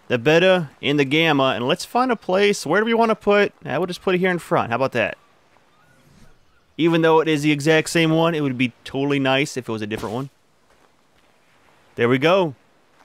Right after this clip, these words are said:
Everything is back here where it should be. Three, uh,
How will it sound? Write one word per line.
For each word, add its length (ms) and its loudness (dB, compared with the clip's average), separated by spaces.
Everything 540 2
is 140 -2
back 320 0
here 480 0
where 240 0
it 80 -2
should 240 -4
be. 240 -6
Three, 480 2
uh, 640 2